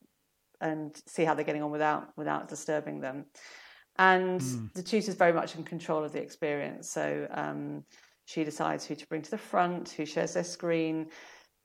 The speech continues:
Speaker 1: to keep the focus very much on learning and communication. So although the courses
Speaker 2: Mm.
Speaker 1: vary, the, the environment and the methodology and the pedagogy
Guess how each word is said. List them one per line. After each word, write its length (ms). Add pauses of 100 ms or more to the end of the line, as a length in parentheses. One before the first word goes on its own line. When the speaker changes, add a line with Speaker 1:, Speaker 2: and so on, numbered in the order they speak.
(140)
Speaker 1:
to 100
keep 260
the 80
focus 340
very 300
much 240
on 140
learning 300
and 100
communication. 800
So 300 (460)
although 220
the 80
courses 440
Speaker 2:
Mm. 40
Speaker 1:
vary, 460 (580)
the, 680
the 460
environment 760
and 160
the 40
methodology 920
and 80
the 60
pedagogy 640